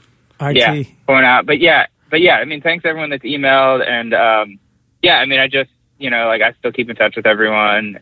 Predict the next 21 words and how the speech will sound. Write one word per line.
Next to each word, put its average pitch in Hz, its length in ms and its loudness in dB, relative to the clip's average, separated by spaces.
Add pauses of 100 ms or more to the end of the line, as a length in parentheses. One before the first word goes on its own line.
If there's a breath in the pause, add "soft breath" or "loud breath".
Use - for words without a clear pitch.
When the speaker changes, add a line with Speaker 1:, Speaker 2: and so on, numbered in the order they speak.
(100)
Speaker 2:
I 107 60 -2
just 104 220 -4
saw 107 160 4
Steven. 101 720 2 (500)
Uh, 92 540 4 (720)
so 110 600 4
yeah, 151 240 4
hopefully, 131 800 0
you 123 140 -6
know, 113 320 -2 (800)
you 120 100 -6
know, 117 100 0
you 113 140 -2
guys 113 200 2
can 113 120 -8
keep 123 200 -4
it 107 80 -2
going, 113 480 2
and, 104 220 -4
you 107 80 -2
know, 101 240 0